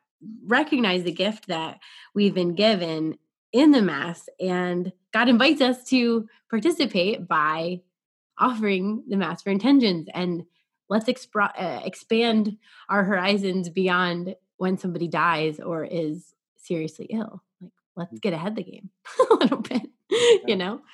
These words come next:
Speaker 2: Yep, absolutely. Folks, uh, those of you keeping score at home, um, it was mass number seven hundred and seventy-two, April twenty-ninth of two thousand and five. I've got it here in the book.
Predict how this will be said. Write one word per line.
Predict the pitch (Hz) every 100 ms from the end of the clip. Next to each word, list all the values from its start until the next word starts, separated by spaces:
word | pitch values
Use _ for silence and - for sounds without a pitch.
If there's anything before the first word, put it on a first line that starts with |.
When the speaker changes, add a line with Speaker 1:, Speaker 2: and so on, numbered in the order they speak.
| - - - 196 - _ _ _ 104
Speaker 2:
Yep, | 117 - _ _ 104
absolutely. | - 104 107 101 92 _ _ _ -
Folks, | 143 -
uh, | 135 120
those | 120 117
of | 120
you | 110
keeping | 120 107
score | - 123
at | 113 95
home, | 117 120 110 110
um, | 104 95 92
it | 104
was | 98 87
mass | 113 104 -
number | 98 92
seven | - 98 98
hundred | 95 95
and | 92
seventy-two, | - 87 82 82 - 131 120 123 131
April | 101 95 110 98
twenty-ninth | - 98 95 92 92 101 98 101 -
of | 92 82
two | 107
thousand | 90 92 87
and | 82
five. | - 76 78 -
I've | 87
got | 87
it | 87
here | 90
in |
the | 87
book. | 82 -